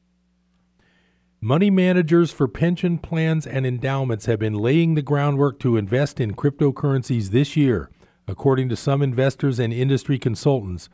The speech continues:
but they're still on the sidelines for now. Many are holding off because of volatility, security issues, and headline risks, but their vote of confidence could boost struggling Bitcoin prices. Even if they never believe in it as an asset class,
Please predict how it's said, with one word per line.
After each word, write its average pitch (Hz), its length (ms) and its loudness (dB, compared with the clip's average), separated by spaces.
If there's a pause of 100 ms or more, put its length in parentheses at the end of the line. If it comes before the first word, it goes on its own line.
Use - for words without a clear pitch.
(360)
but 110 160 -4
they're 110 140 2
still 160 300 2
on 156 180 0
the 120 80 -4
sidelines 135 720 -2
for 110 160 -4
now. 110 420 -4 (640)
Many 160 280 2
are 151 120 4
holding 147 340 2
off 143 240 -2
because 120 320 0
of 107 80 0
volatility, 143 840 0
security 139 680 0
issues, 127 300 -2
and 113 120 -2
headline 123 540 -2
risks, 107 480 -4 (480)
but 110 140 -2
their 110 160 2
vote 127 260 2
of 151 140 0
confidence 139 540 -2
could 107 260 0
boost 135 360 2
struggling 135 640 -2
Bitcoin 123 520 -4
prices. 120 580 -4 (600)
Even 143 240 0
if 156 100 0
they 135 160 0
never 147 260 2
believe 143 400 2
in 139 220 -2
it 139 140 -2
as 123 160 -4
an 120 100 -4
asset 131 440 -4
class, 107 440 -2